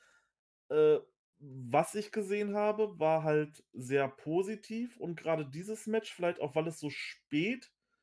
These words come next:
im Endeffekt in der New Japan-Ära von Kanemoto war, hat's mir doch einfach sowas von gut gefallen, wie du schon ansprichst, so viele Jahre bei New Japan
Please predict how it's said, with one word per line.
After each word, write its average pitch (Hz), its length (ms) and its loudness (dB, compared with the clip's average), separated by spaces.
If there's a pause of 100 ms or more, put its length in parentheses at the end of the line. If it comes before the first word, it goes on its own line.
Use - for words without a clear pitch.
(640)
im 175 180 -2
Endeffekt 208 540 0
in 190 100 -4
der 185 120 0
New 190 200 -4
Japan-Ära 190 760 -4
von 185 180 -8
Kanemoto 180 580 -4
war, 160 200 -2
hat's - 280 -6
mir 175 80 -4
doch 165 160 -4
einfach 160 340 -4
sowas 165 480 -6
von 165 280 -8
gut 165 240 -14
gefallen, 175 640 -4
wie 160 60 -6
du 156 100 -6
schon 151 180 -10
ansprichst, 165 520 -8
so 156 100 -10
viele 147 240 -8
Jahre 143 340 -2
bei 135 140 -2
New 143 180 -6
Japan 190 460 -6